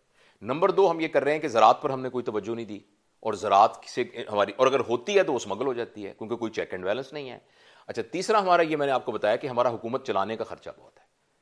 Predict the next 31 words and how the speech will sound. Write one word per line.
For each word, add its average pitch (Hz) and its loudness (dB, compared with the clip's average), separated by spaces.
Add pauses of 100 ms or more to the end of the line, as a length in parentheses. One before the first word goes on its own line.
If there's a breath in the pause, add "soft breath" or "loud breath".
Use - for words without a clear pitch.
(240)
پٹرول، 147 8
جتنے 135 -6
ان 135 -4
کو 127 -6
petrol 120 -4
فری 131 -10
ملتے 110 -10
ہیں، 110 -6
جتنے 127 -8
سرکاری 117 0
گاڑیاں 107 0
بھاگی 95 -6
پھر 104 -14
رہی 98 -10
ہیں، 98 -14 (320 soft breath)
پھر 139 -2
number 165 2
of 131 4
cars 131 6
جو 123 0
کہ 131 -2
officers 117 -2
کو 123 -8
ہم 107 -12
نے 107 -10
دی 98 -14
ہوئی 95 -14
ہیں، 82 -16 (400 soft breath)
وہ 156 -6
بے 160 2
تحاشا 156 2